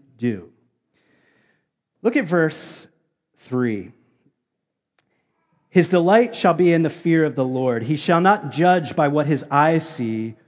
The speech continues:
or decide disputes by what his ears hear. But with righteousness he shall judge the poor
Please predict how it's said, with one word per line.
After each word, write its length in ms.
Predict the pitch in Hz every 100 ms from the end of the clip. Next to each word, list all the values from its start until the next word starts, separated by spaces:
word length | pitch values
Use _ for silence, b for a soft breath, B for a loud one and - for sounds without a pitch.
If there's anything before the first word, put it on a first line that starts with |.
| b
or 140 | - 139
decide 640 | 139 - 165 156 165 165
disputes 640 | 147 - - 151 139 131
by 160 | - 135
what 280 | 127 127 -
his 200 | 135 120
ears 300 | 123 120 113
hear. 480 | - 135 117 104 110 _ _ _ _ _ _ _ _ -
But 140 | 160
with 160 | 160 143
righteousness 760 | 165 220 247 180 - 139 120
he 120 | 156
shall 220 | 143 160
judge 360 | 135 139 165 160
the 100 | 139
poor 640 | 120 165 170 113 92 85